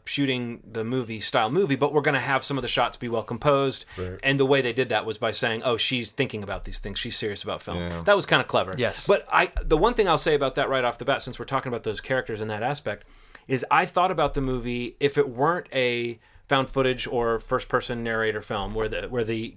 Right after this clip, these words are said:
Speaker 1: you know, by the way, if anyone's listening and they don't know what we mean by that, that just means that the character is running around with a camera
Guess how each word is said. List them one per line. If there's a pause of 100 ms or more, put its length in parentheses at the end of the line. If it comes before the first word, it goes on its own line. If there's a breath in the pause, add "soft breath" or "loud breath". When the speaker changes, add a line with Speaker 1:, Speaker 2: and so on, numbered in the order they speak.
Speaker 1:
you
know,
by
the
way,
if
anyone's
listening
and
they
don't
know
what
we
mean
by
that,
that
just
means
that
the
character
is
running
around
with
a
camera